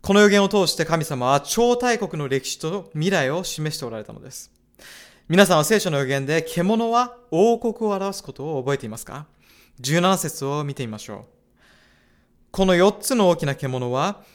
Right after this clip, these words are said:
地に起こらんとする四人の王である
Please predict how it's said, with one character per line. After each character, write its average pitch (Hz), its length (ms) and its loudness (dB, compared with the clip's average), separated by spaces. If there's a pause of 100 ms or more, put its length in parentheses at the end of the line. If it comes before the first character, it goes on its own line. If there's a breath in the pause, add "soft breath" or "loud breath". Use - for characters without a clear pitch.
(140 loud breath)
地 - 280 -2
に 226 80 2
起 151 180 2
こ 180 120 -2
ら 185 120 4
ん 165 60 -4
と 147 80 -6
す - 160 -8
る 113 220 -12 (180 soft breath)
四 147 260 2
人 226 300 0
の 151 320 -2
王 185 60 0
で 135 140 -2
あ 135 100 0
る - 80 -10